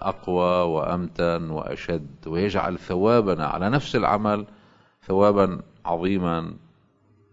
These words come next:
بما لا قياس معه. إلى هنا أدب العلاقة بسيد النبيين، حركة القلب بين سيد النبيين. فإذا جئنا إلى حركة القلب بين يدي الله عز وجل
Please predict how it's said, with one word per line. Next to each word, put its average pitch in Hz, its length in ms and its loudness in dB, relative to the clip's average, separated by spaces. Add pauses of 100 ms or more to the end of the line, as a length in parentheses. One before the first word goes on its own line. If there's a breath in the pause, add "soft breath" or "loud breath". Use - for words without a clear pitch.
(140)
بما 90 380 2
لا 92 600 2 (340)
قياس 90 380 4
معه. 76 440 -2 (1700 soft breath)
إلى 165 140 10
هنا 165 680 8 (1000)
أدب 143 360 10 (460)
العلاقة 120 680 6
بسيد 117 500 2
النبيين، 82 680 0
حركة 110 560 2
القلب 110 500 2
بين 101 260 6
سيد 90 340 0
النبيين. 69 520 -6
فإذا 151 360 6
جئنا 135 460 4
إلى 123 180 8
حركة 123 480 4
القلب 127 520 0
بين 101 160 0
يدي 95 340 -4
الله 92 180 -4
عز 71 340 -4
وجل 71 440 -12